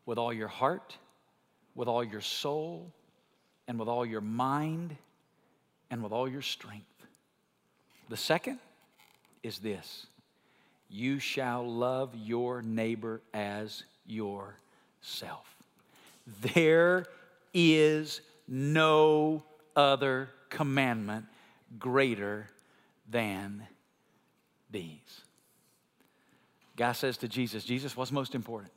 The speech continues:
And here's my paraphrase of his answer.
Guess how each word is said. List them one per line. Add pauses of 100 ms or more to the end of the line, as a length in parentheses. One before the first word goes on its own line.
(960)
And
here's
my (120)
paraphrase
of
his
answer.